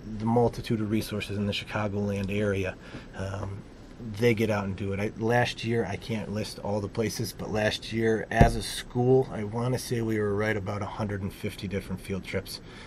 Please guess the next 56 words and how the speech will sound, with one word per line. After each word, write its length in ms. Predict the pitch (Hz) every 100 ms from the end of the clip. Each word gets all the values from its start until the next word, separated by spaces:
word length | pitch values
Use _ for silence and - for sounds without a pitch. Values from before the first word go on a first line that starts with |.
| -
And 120 | 113 123
that's 360 | 135 - - -
as, 380 | 123 113 - - - - - - -
you 60 |
know, 100 | 170 135
as 100 | 123
little 340 | 139 147 135
as 160 | 123 110
going 280 | 123 123
to 140 | 117 131
a 40 |
business 460 | 110 123 123 113 - - -
down 220 | 120 120
the 60 | 110
street 420 | - - 160 120
for 320 | - 123 113 -
career-centered, 840 | - 131 127 120 - 123 117 110 - - - -
"Hey, 140 | 131 110
this 240 | 139 -
is 140 | 120
what 160 | 123 123
it 80 | 110
really 320 | 113 120 113
means 280 | 110 113 98
to 100 | 104
work 260 | 101 107 107
at 60 |
a 60 | 98
factory-level 640 | - 104 - 98 98 95
job." 360 | 87 117 95 87
So 100 | 101
if 120 | 92
you 80 | 85 98
don't 240 | 127 123
think 280 | - 139 131
you 100 | 120
wanna 220 | 120 113
work 220 | 113 110
on 80 | 110
an 80 | 107
assembly 380 | - 117 117 123
line, 240 | 131 147 - - - - - -
after 280 | 110 110 107
seeing 260 | 131 131
this 140 | 131 -
firsthand, 460 | 135 - 139 143 - - - - - -
we 60 | 98
might 200 | 107 107
wanna 240 | 107 104
get 220 | 95 107 92
more 180 | 104
involved 420 | 98 90 101 95 98
in 140 | 95
this 200 | 92 -
over 200 | 107 90
here. 260 | 92 98